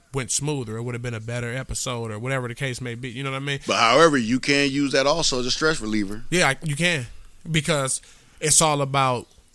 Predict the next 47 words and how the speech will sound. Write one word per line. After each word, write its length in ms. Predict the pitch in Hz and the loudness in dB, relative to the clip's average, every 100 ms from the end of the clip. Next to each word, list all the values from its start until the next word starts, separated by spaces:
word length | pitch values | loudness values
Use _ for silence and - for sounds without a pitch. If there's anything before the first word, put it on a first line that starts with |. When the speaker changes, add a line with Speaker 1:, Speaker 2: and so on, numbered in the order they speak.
| - | -12
Speaker 1:
when. 540 | 127 156 175 123 98 107 - _ | -2 0 0 -2 -6 -14 -20 _
You 100 | - | -4
know 60 | 135 | 0
what 80 | - | 0
I 20 | |
Speaker 2:
Right. 40 | |
Speaker 1:
mean? 300 | 143 143 131 | 0 0 0
It's 120 | 131 - | -2 -2
the 140 | 127 | -4
wants 400 | 131 151 139 - | -2 -2 -2 -6
and 140 | 147 127 | -4 -4
the 60 | 120 | -2
needs 400 | 156 160 143 123 | 0 0 0 -2
that 180 | 123 | -4
you 60 | 135 | -4
need 140 | 131 117 | -4 -4
to 80 | |
separate, 640 | 113 139 127 113 113 95 - - | -4 -4 -4 -6 -6 -8 -12 -4
prioritize. 880 | 123 127 151 135 117 120 107 82 | -2 0 0 -2 -6 -10 -12 -12
You 80 | 113 | -8
know 60 | 127 | -4
what 80 | - | -2
I 40 | |
Speaker 2:
Right. 80 | 131 | -2
Speaker 1:
mean? 360 | 131 127 123 107 | -6 -8 -8 -4
That's 200 | 127 147 | 0 0
Speaker 2:
Right. 100 | 139 | 0
Speaker 1:
one 120 | 147 | -2
of 100 | 139 | -2
those 260 | 139 135 131 | -2 -2 -4
things 420 | 147 147 143 131 | -4 -2 -2 -4
where 340 | 127 123 120 - - _ _ - - _ _ - | -4 -4 -6 -10 -20 _ _ -20 -20 _ _ -4
it's 200 | 165 170 | 0 0
an 100 | 143 | -2
incentive 580 | 110 - 185 170 117 104 | -2 0 0 0 -4 -4
for 140 | 120 | -6
me 160 | 117 117 | -6 -8
now. 320 | 110 95 107 - - | -10 -12 -16 -20 -10
Speaker 2:
Right. 260 | 90 76 92 | -6 -6 -4
Speaker 1:
You 80 | 139 | -4
know 140 | 139 | -2
what 40 | 139 | -2
I'm 80 | |
saying? 340 | 139 147 143 135 | -4 -4 -4 -4
Because 500 | 131 139 131 120 - - | -4 -2 -2 -4 -6 -2
I, 160 | 131 | 0
I, 220 | 127 120 | 0 -2